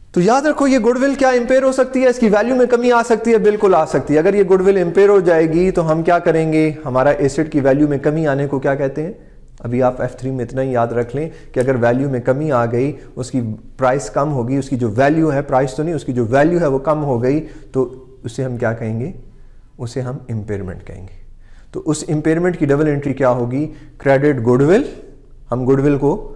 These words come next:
कम कर देंगे, और डेबिट एटी परसेंट, इस goodwill को full goodwill भी कहते हैं। तो एटी परसेंट जो loss है वो हम group रिटेन earning में charge करेंगे, और जो twenty percent loss है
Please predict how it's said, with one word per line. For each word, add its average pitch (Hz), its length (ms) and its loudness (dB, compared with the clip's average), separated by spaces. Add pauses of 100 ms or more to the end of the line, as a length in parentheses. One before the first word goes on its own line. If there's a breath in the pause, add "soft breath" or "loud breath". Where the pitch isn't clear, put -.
(160)
कम 170 180 0
कर 190 140 4
देंगे, 196 460 0 (300 loud breath)
और 139 160 2
डेबिट 139 760 0
एटी 143 200 0
परसेंट, 143 360 -4 (140)
इस - 300 -2
goodwill 143 320 2
को 160 120 2
full 190 260 0
goodwill 143 320 2
भी 131 120 0
कहते 127 280 -2
हैं। 147 240 -6 (260 loud breath)
तो 143 80 -4 (100)
एटी 143 240 0
परसेंट 156 360 -2
जो 139 100 2
loss 127 340 0
है 165 100 -2 (320 loud breath)
वो 143 80 0
हम 143 220 -4
group 156 260 0
रिटेन 156 280 0
earning 139 300 0
में 135 120 -2
charge 120 280 0
करेंगे, 131 420 -4 (260 loud breath)
और 131 100 0
जो 131 120 2
twenty 151 340 0
percent 143 380 -4
loss 120 260 0
है 160 140 -4